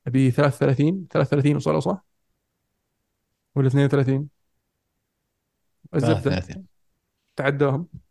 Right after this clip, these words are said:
Speaker 1: فشيء كويس بالنسبة لليفركوزن. آه، رقم جديد لتشابي ألونسو،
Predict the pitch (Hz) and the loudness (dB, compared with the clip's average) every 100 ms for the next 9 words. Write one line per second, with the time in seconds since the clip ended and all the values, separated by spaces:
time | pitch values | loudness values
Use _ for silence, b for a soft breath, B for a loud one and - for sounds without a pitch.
0 | _ _ _ _ 135 131 127 131 123 - | _ _ _ _ -4 -2 -2 -4 -8 -4
1 | 143 - 143 139 139 131 - 127 131 123 | -4 0 0 0 -4 -4 -2 -2 0 -2
2 | 127 135 131 139 135 175 _ _ _ _ | -2 -4 -2 -2 -2 -6 _ _ _ _
3 | _ _ _ _ - 127 131 135 - - | _ _ _ _ -4 0 0 -2 -4 -2
4 | 143 143 135 135 143 131 127 127 123 123 | -2 0 0 2 2 4 4 4 4 2
5 | 127 - - - - 139 139 143 131 165 | 0 -4 -8 -4 0 2 4 2 0 -6